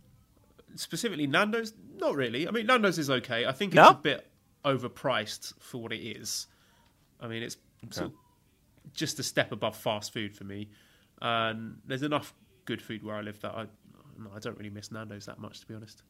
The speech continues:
Speaker 1: And I can get the
Speaker 2: All right.
Speaker 1: sauces, and I can kind of make it myself. So, no.
Speaker 2: Oh, you can get the sauces?
Speaker 1: Um, I, I can get people to get the sauces for me. I could probably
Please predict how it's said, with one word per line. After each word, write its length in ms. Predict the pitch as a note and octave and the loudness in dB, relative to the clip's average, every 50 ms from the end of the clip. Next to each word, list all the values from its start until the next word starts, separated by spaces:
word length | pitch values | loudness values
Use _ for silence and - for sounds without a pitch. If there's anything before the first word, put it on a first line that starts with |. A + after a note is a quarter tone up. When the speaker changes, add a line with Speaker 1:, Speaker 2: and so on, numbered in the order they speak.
| _ _ _ _ _ - | _ _ _ _ _ 0
Speaker 1:
And 120 | E3 E3+ | 4 4
I 60 | F#3 | 4
can 180 | F3+ F#3 F#3+ E3+ | 4 4 -2 0
get 240 | C#3 B3 A#3+ - - | 4 6 4 4 4
the 220 | - - - C#3 | -2 0 2 4
Speaker 2:
All 60 | E3+ | 4
right. 100 | G#3+ G#3 | 4 4
Speaker 1:
sauces, 340 | F#3+ G3 G#2+ A2+ A2+ - - - | 2 0 -2 -4 -6 -6 -6 -6
and 120 | C3+ C3+ | -6 -4
I 60 | C#3 | -4
can 280 | C#3 - D3 C#3 C#3+ C3 | -6 -6 -8 -10 -10 -12
kind 200 | C3+ - - C#3+ | -12 -12 -12 -10
of 60 | C3+ | -8
make 160 | C#3 D3 C#3+ | -8 -8 -8
it 60 | D3+ - | -10 -12
myself. 360 | C3 C3 - - D#3+ C3 - - - - | -12 -12 -12 -12 -12 -14 -14 -18 -20 -20
So, 160 | - A#2+ A#2 A#2+ _ _ _ _ _ _ _ _ - _ - - - _ _ - | -20 -20 -20 -20 _ _ _ _ _ _ _ _ -20 _ -20 -20 -20 _ _ -18
no. 180 | - C#3+ C#3 C3+ - - | -14 -12 -12 -12 0 8
Speaker 2:
Oh, 80 | - D3 | 10 10
you 120 | D3 D#3 | 10 10
can 220 | D3 - F#3 G3 F#3 | 8 10 8 8 8
get 140 | D3+ C#3 - | 6 0 0
the 60 | G2+ | 0
sauces? 440 | - - F#2 E2 - - - - - _ _ _ _ _ _ _ _ - - - - _ _ _ _ | 0 0 0 0 0 -6 -16 -18 -20 _ _ _ _ _ _ _ _ -20 -20 -20 -20 _ _ _ _
Speaker 1:
Um, 600 | - C3+ C#3+ D3+ D#3 D#3 D#3 D#3 D#3 D#3+ D#3+ D#3 - - - _ _ _ - _ _ _ _ - _ _ _ _ _ _ - | -2 2 4 6 8 8 10 10 10 8 6 4 -6 -14 -20 _ _ _ -20 _ _ _ _ -20 _ _ _ _ _ _ -20
I, 60 | - - - - E3+ D#3+ - D#3 D#3+ - - | -20 -18 -14 -12 -14 -12 -12 -16 -14 -8 -8
I 60 | E3 | -6
can 180 | - - F3 | -4 -4 -6
get 300 | D3 - G3+ G3+ - - | 0 4 4 4 4 2
people 280 | - F#3 F3 C#3 - C#3 | -4 -4 -4 -4 -4 -6
to 100 | C3 C#3 | -6 -4
get 200 | A#2+ D3 C3+ - | -2 -2 -2 -2
the 60 | - B2 | -4 -8
sauces 380 | - C#3 B2 A2+ - A#2+ G#2+ | -6 -6 -6 -6 -6 -10 -10
for 60 | - | -6
me. 100 | C3 A#2+ G#2 | -4 -4 -2
I 80 | A#2+ | -2
could 220 | A#2 - D#3+ - - | -4 -4 -4 -6 -6
probably 580 | - - D4 F4 - A3 - - A#2+ - - | -2 0 0 0 0 -4 -8 -6 -8 -8 -8